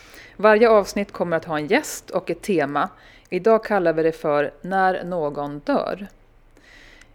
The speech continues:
I slutet av september så är konstnären, författaren, artisten och radioprataren Stina Wolter gäst och vi ska prata om hur det har varit för henne att följa flera av hennes närstående ända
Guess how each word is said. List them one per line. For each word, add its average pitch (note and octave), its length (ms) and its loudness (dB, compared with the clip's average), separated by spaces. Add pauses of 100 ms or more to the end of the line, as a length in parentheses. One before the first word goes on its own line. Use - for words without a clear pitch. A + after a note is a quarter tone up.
(120)
I G#3 160 2
slutet G#3+ 380 4
av F#3+ 80 4
september F#3+ 600 0
så B3+ 160 -4
är E3+ 100 2
konstnären, F3 720 -4
författaren, F3 720 -4
artisten D#3+ 640 -4
och G3 100 0
radioprataren F3+ 880 0
Stina E3+ 380 -4
Wolter G#3+ 460 -2
gäst C3 420 -4
och D#3+ 120 -4
vi D#3 80 0
ska - 160 -8
prata D3 380 -6
om D3 120 -8
hur D#3 120 -2
det F3 60 2
har E3+ 100 2
varit E3+ 240 2
för F3 100 -12
henne G3+ 500 0
att E3 140 -8
följa E3+ 460 0
flera F#3 460 0
av D3 80 -4
hennes C#3+ 300 -8
närstående C#3+ 760 -6
ända D#3 480 -2